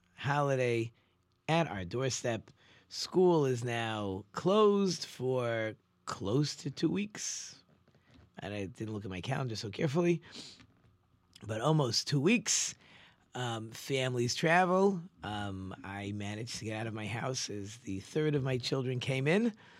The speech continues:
And so things were getting loud, and as we say, lebedik, but it was good to sneak out. It's always good to get out.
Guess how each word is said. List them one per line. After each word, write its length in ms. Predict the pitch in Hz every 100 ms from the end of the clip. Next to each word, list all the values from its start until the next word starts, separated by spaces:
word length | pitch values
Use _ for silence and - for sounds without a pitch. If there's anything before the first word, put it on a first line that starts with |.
| - - - - -
And 540 | 117 107 104 101 101 -
so 160 | 101
things 260 | 98 131 104
were 60 |
getting 340 | 110 110 95 92
loud, 600 | 120 151 160 165 170 139
and 120 | 98
as 140 | 98
we 80 | 95
say, 240 | 80 85 85
lebedik, 840 | 110 185 202 185 196 - - - _ _ _ _ _ _ -
but 580 | 180 156 - - - - _ _ _ _ _ _ _ _ -
it 100 | 139
was 160 | 127
good 220 | - 113 95
to 100 | 101
sneak 260 | 107 85
out. 300 | 90 - - _ _
It's 100 | -
always 180 | 175 151
good 200 | 101 87
to 60 | 95
get 120 | 87
out. 240 | 85 -